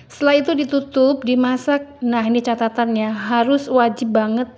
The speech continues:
pakai api kecil supaya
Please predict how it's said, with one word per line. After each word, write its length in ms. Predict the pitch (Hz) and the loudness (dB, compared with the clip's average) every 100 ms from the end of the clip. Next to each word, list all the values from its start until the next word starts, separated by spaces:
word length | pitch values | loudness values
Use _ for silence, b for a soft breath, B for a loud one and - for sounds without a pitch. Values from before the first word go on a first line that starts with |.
| - - - | -20 -10 -2
pakai 480 | 233 226 269 262 262 | -2 -2 -2 -2 0
api 800 | 269 285 285 - 277 277 269 - | 0 0 -4 0 2 2 0 -4
kecil 600 | 254 - 226 175 196 B B B B B B B B B B - | -8 -2 -2 -2 -8 B B B B B B B B B B -2
supaya 560 | 269 254 254 247 254 | -2 2 2 4 2